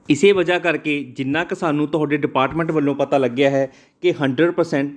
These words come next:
ਤੁਹਾਡਾ ਜਿਹੜਾ ਸਿਲੇਬਸ ਹੈ ਇਸ ਵਾਰ ਉਸ ਵਿੱਚ ਚੇਂਜਸ ਹੋਵੇਗਾ। ਇਸ ਵਾਰ ਦਾ ਤੁਹਾਡਾ ਜਿਹੜਾ ਪੇਪਰ ਹੈ ਬੀ ਪੀ ਟੀ ਦਾ, ਉਹ ਨਵੇਂ ਕਾਨੂੰਨ ਦੇ ਅਨੁਸਾਰ ਹੀ ਜਿਹੜਾ ਸੈੱਟ ਕੀਤਾ ਜਾਵੇਗਾ। ਇਸ ਲਈ ਅਸੀਂ ਚਾਹੁੰਦੇ ਸੀ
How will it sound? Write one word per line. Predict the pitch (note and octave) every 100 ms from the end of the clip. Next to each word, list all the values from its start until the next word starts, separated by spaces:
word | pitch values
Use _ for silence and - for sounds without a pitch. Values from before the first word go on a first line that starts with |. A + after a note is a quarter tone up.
| - _
ਤੁਹਾਡਾ | D#3+ C#3+ C#3 D3+
ਜਿਹੜਾ | D3 D#3
ਸਿਲੇਬਸ | D3+ - B2+ C3 D#3 D#3+
ਹੈ | C#3 C#3 - _ -
ਇਸ | D#3+
ਵਾਰ | D3 C#3+
ਉਸ | C#3+ D#3
ਵਿੱਚ | D3 C#3+ - _ -
ਚੇਂਜਸ | C#3 C3+ C3+ C3+ - _
ਹੋਵੇਗਾ। | B2+ A#2+ C#3 D3 D3+ D3+ _ _ _ _ _ _ _ _ -
ਇਸ | E3
ਵਾਰ | F3+ F#3 F3+
ਦਾ | E3 E3+
ਤੁਹਾਡਾ | E3+ D#3 D3
ਜਿਹੜਾ | D3 D3
ਪੇਪਰ | C#3 C3 C#3
ਹੈ | C3+
ਬੀ | B2+
ਪੀ | B2+ C3+
ਟੀ | C3
ਦਾ, | B2+ B2 B2+ - _ _ -
ਉਹ | D#3 D#3+ E3+ E3 E3 _ -
ਨਵੇਂ | C#3+ C#3+ E3+
ਕਾਨੂੰਨ | F3 D#3 D3+ D3
ਦੇ | D3
ਅਨੁਸਾਰ | C#3 C#3 C3
ਹੀ | C3+
ਜਿਹੜਾ | C3+ C#3
ਸੈੱਟ | C#3 A2+ A2+
ਕੀਤਾ | A#2+ B2
ਜਾਵੇਗਾ। | B2 B2 C3+ C#3 C#3+ C#3+ _
ਇਸ | - E3+
ਲਈ | E3+
ਅਸੀਂ | E3 E3+
ਚਾਹੁੰਦੇ | C#3+ C3+ D3+
ਸੀ | D3 D#3+